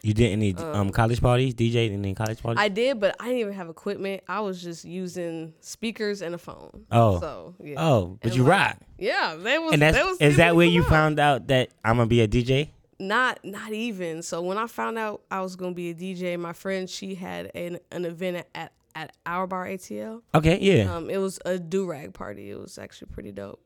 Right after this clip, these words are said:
Speaker 2: This one I had my little deck too, so I'm pulling up with the little deck.
Speaker 1: Yeah.
Speaker 2: But she, she had asked me to D J. I was like, "Okay." So I ordered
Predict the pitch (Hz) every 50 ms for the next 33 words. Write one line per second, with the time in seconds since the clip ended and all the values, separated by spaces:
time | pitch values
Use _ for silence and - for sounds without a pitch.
0 | _ _ - 180 196 196 190 185 165 160 175 180 185 170 170 156 143 151 175 214
1 | 233 202 185 160 143 131 - _ - - 220 180 143 156 - - - - 165 180
2 | 185 180 180 156 156 156 143 127 143 156 165 - 147 151 180 214 240 214 190 170
3 | 165 156 151 - - - 107 110 104 98 92 95 92 - - - 98 98 - -
4 | - - - - - 254 240 208 - - 190 202 - - 208 196 196 190 - -
5 | - 190 185 180 175 175 196 202 170 170 160 160 160 165 160 160 165 170 - 170
6 | 156 160 165 - - 156 147 - - 139 180 185 180 185 180